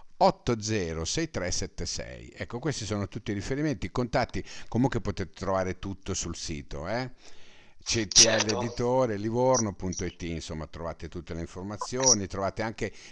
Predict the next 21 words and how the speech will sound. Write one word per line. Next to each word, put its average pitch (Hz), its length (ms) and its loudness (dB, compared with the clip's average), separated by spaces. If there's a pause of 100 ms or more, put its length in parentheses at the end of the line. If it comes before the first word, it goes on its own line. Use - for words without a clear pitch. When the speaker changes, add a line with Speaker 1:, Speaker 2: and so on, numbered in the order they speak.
Speaker 1:
tutti 160 260 0
gli 131 100 2
autori 147 520 4
che 110 140 -2
abbiamo 101 280 -4
detto, 113 300 -4
sono 90 260 -4
tanti, 76 560 -4
sono 85 240 -6
tanti. 76 420 -6 (360)
Ma 131 200 4
entrano, 190 760 2 (100)
come 208 220 4
entrano 110 380 2
in 104 80 0
questa 110 320 2
scuderia? 85 680 6 (720)
Basta 139 380 6
scrivere 151 360 4
un 147 120 6
libro? 113 560 0